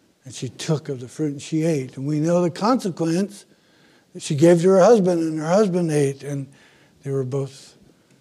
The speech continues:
naked, and their eyes were opened, and they had fallen from an unbroken fellowship with God, what we call original sin.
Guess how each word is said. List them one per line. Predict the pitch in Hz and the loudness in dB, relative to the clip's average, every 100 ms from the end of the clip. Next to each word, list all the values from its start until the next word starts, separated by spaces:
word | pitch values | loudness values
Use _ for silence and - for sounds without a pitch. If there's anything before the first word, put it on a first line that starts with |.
| _ _ _ _ _ _ _ | _ _ _ _ _ _ _
naked, | 131 127 127 117 107 | -6 -6 -4 -8 -8
and | 107 | -10
their | 110 120 | -12 -10
eyes | 120 127 123 | -10 -10 -6
were | 160 | 2
opened, | 175 226 180 160 | 6 6 4 2
and | 151 143 | 2 2
they | 143 | 2
had | 147 139 | 0 -4
fallen | - - 220 269 247 143 127 131 151 143 - - | -10 0 4 6 6 4 0 -2 -4 -8 -20 -20
from | - 160 156 | -2 2 4
an | 151 | 4
unbroken | 147 180 202 254 240 185 135 180 202 240 240 160 143 139 | 2 2 6 8 8 6 4 6 10 10 8 2 2 2
fellowship | - 190 202 165 - 156 | 4 6 6 4 2 0
with | 160 143 143 | 0 0 2
God, | 160 156 156 143 - - - | 4 6 4 2 -6 -16 -2
what | 147 135 | 0 2
we | 143 143 | 2 2
call | - 143 135 135 | 0 2 4 2
original | 120 120 131 123 123 123 117 | -2 0 0 0 -4 -6 -10
sin. | - 131 107 95 | -10 -8 -8 -12